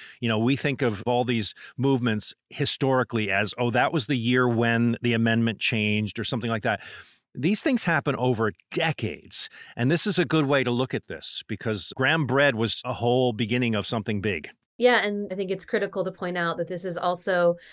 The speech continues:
Speaker 2: a time when early abolition movements are coming forward, fights for women's suffrage,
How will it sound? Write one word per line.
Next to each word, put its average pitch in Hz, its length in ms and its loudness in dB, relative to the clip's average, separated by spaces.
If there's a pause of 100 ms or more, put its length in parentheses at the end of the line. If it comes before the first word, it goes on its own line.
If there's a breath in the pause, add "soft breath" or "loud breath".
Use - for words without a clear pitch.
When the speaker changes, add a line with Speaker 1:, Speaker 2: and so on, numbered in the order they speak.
(200 loud breath)
Speaker 2:
a 185 80 -2
time 175 380 -2
when 165 340 -4
early 175 340 2
abolition 214 580 2
movements 214 460 0
are 202 120 -4
coming 190 340 -6
forward, 185 440 0
fights 175 340 -2
for 175 180 2
women's 170 320 -2
suffrage, 214 640 2